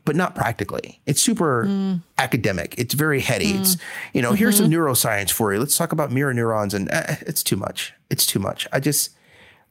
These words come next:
Speaker 1: I wanna bring it practically. So I understand it academically. I understand the science
Speaker 2: Mm-hmm.
Speaker 1: behind it. I've studied it. I've applied it. But I give it to my clients in a very practical way so that they can digest it and say, "Okay, cool. Now I need to recognize,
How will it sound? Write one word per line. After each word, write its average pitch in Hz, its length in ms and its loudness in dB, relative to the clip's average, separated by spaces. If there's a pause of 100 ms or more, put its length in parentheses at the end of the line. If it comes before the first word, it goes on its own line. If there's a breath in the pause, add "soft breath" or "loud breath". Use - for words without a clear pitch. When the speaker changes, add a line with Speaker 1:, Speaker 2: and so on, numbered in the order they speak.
(100)
Speaker 1:
I 143 60 4
wanna 180 200 2
bring 160 200 2
it - 100 -2
practically. - 560 -4
So 139 140 2
I 139 140 2
understand 147 440 0
it 147 80 0
academically. 139 640 -2
I 120 140 0
understand 131 400 -2
the 131 60 -2
science 120 260 2
Speaker 2:
Mm-hmm. 101 100 0
Speaker 1:
behind 120 220 0
it. 127 100 -2
I've 117 140 -2
studied 117 340 0
it. 120 140 0
I've 104 160 0
applied 98 320 -2
it. 90 160 -4 (580 loud breath)
But 127 180 2
I 127 80 0
give 123 280 0
it - 120 -4
to 127 100 0
my 107 160 0
clients 101 440 -2
in 104 80 0
a 98 40 -2
very 98 200 0
practical - 540 -4
way - 400 -2
so - 160 0
that 104 140 -2
they 107 100 -2
can 107 140 -2
digest 98 420 -2
it - 80 -2
and 104 100 -8
say, 110 120 -2
"Okay, 113 340 -4
cool. 117 220 0
Now 110 200 0
I 123 40 0
need 123 160 0
to 104 80 0
recognize, 120 640 0